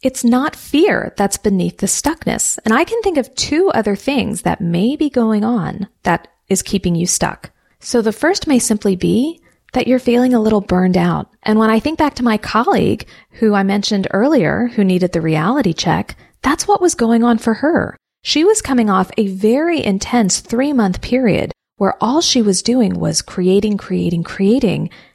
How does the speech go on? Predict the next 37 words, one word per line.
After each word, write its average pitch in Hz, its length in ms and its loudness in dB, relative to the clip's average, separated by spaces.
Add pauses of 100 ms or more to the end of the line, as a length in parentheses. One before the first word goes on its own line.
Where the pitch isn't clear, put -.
(160)
She - 280 -4
was 285 260 0
exhausted. 208 920 -2 (320)
She - 180 0
was 190 120 2
starting 185 340 2
to 175 80 0
feel 165 240 0
resentful. 226 800 0 (100)
And 240 120 4
yeah, 349 340 2
it 202 80 0
was 196 160 4
showing 202 340 2
up 208 100 -2
as 190 120 -2
being 160 280 -2
stuck. - 460 -2 (260)
And 208 140 2
what 240 160 2
she 226 160 2
realized 196 680 0
is 185 120 0
that 180 240 0
if 185 80 -2
she 277 220 -2
kept 392 340 -2
going 214 420 0
at 180 140 -4
that 170 200 -4
pace, - 460 0 (180)
she - 200 0
was 180 280 2
going 180 200 0
to 170 80 -2
burn 160 260 -2
out. 151 300 -4